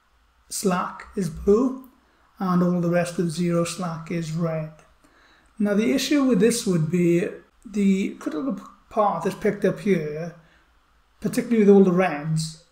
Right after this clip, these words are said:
whereby one task is linked to another. So as one finishes, one starts. And if we look at first and second interview,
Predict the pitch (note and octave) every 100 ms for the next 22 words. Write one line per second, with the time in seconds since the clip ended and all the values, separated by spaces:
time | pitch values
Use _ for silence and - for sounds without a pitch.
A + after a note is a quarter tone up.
0 | - G3+ F#3 F3 F3 F3 E3+ G3 G3+ G3+
1 | G3+ F#3 F#3 - F3 F3+ F#3 F3+ G3+ F3+
2 | E3+ E3 - F#3 F3 F#3+ F3+ E3+ F3+ E3+
3 | F3+ F3 F3 E3+ F#3 F3 D#3 G3+ G3+ C4
4 | C4 C4 - - G3+ G3 G3 - F#3+ G3
5 | F#3+ F#3+ D#3+ C#3+ E3